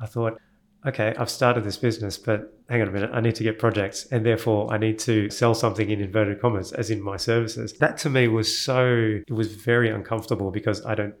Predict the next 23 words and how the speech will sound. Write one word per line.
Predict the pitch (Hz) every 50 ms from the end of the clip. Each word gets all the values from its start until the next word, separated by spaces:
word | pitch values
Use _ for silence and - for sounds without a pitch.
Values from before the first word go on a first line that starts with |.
| _ _
see | - - - 123 117 117
myself | 113 113 101 - - 127 123 - -
as | 127 117 123
a | 120
salesman | - - - - - - - 120 123
either. | 123 107 107
But | 104 - 127 117 123
I | 123
also | 131 151 156 151 151 131 123 123
really | 131 123 127 135 123 117 110
missed | 98 98 107 117 120 - - - - _ _
that | 131 127 127 - -
key | - - 120 117
component, | 113 - 110 101 - 101 110 117 107 110 110 131
as | 123 -
in | 120 110 104 101 -
you're | - 120
selling | - - 151 165 156
your | 117 107
services, | - - 117 120 113 - - 107
but | 95 107 107
you're | 110 117
also | 120 120 120 - 117 113 110